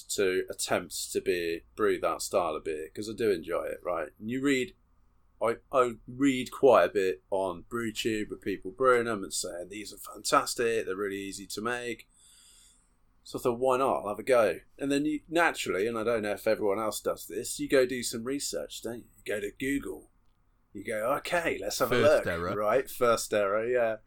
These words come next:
Speaker 1: And then I start reading up about ferulic acid rests and protein rests.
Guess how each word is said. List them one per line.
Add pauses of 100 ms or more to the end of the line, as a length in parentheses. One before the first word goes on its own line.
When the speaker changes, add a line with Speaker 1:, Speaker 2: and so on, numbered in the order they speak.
(400)
Speaker 1:
And
then
I
start
reading
up
about (340)
ferulic
acid
rests (260)
and
protein
rests.